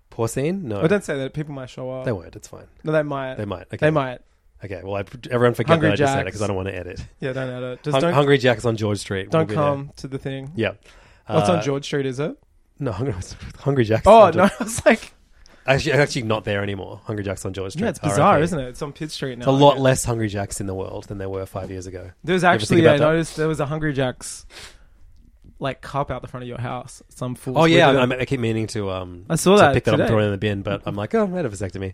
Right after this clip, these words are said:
Speaker 2: Yeah, I've had a
Speaker 1: I'm not, I'm not
Speaker 2: vasectomy.
Speaker 1: doing shit for a while.
Speaker 2: Let the, let the people I made pre-vasectomy pick it up.
Speaker 1: Yeah,
Speaker 2: Hey, the
Speaker 1: exactly.
Speaker 2: kid, those
Speaker 1: Like,
Speaker 2: damn kids.
Speaker 1: kids, get out of bed.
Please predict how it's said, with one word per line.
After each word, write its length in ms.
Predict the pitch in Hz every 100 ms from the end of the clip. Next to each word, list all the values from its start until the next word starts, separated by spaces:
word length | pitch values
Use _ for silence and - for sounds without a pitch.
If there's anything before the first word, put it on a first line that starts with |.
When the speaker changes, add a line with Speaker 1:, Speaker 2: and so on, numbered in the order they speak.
| -
Speaker 2:
Yeah, 300 | 143 139 127
I've 120 | 151
had 100 | 151
a 60 | 156
Speaker 1:
I'm 40 | 143
not, 100 | 147 175
I'm 60 |
not 100 | 147
Speaker 2:
vasectomy. 40 | 135
Speaker 1:
doing 140 | 107
shit 180 | 107 110
for 120 | -
a 40 | 104
while. 260 | 104 101 -
Speaker 2:
Let 180 | 160 160
the, 180 | 160 -
let 200 | 170 165
the 100 | 160
people 400 | 131 156 151 147
I 140 | 135 131
made 340 | 131 131 120
pre-vasectomy 800 | - 135 127 127 131 127 127 123
pick 180 | 131 123
it 60 |
up. 180 | 120 117
Speaker 1:
Yeah, 140 | 143
Speaker 2:
Hey, 60 | 110
the 40 | 123
Speaker 1:
exactly. 400 | 117 117 139 120
Speaker 2:
kid, 60 | 92
those 80 | 135
Speaker 1:
Like, 100 | 113
Speaker 2:
damn 220 | 135 131
kids. 260 | - 131
Speaker 1:
kids, 160 | 120 113
get 100 | 127
out 100 | 135
of 80 | 110
bed. 300 | 110 104 85